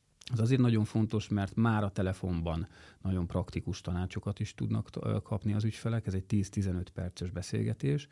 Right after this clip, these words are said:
és ami talán ennél is még fontosabb, hogyha kialakul az, hogy,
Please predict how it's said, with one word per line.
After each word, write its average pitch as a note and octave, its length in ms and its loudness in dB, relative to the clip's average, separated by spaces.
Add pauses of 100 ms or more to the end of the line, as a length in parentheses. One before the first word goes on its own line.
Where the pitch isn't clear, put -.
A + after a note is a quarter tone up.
(380)
és - 160 -4
ami G#2+ 120 4
talán G#2+ 280 2
ennél G#2 300 4
is F#2 140 -2
még - 160 -2
fontosabb, A#2+ 600 -2
hogyha - 320 -4
kialakul G#2+ 540 2
az, F#2+ 180 -2
hogy, F2+ 240 0